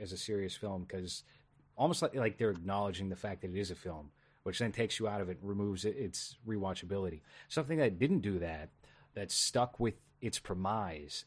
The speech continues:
and did not make light of it and realized that the product itself was the joke, that they didn't need to make the jokes throughout because they were insecure in what it was that they were making, was that Mel Gibson Santa Claus movie, Fat Man,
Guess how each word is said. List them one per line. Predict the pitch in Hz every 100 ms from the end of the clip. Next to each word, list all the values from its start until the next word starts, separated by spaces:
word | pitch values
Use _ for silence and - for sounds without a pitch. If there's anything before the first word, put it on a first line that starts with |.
| -
and | 98
did | 95 95
not | 101 101
make | 98 92 -
light | 90 95 156
of | 117 80
it | 80 - - - - -
and | 101 101
realized | 113 107 107 110
that | -
the |
product | - 113 107 95
itself | 90 - 139 143 98 - - - - -
was | 98 90
the | 101
joke, | 82 107 120 92 -
that | 95
they | 92
didn't | 101 101
need | 107 95
to |
make | 104 98
the | -
jokes | 92 101 95 -
throughout | 98 98 95 92
because | 92 98 90
they |
were | 90
insecure | 90 104 - 95 - 123
in | 107
what | 98 98
it | 95 - 107
was | 101 90
that | 92 -
they |
were | 90 85
making, | 98 104 92
was | 90 85
that | 90 85 - - -
Mel | 98 101
Gibson | 92 98 - 95
Santa | 90 110 110
Claus | 98 95 90 80
movie, | 87 80 82
Fat | - 110 -
Man, | 87 80 71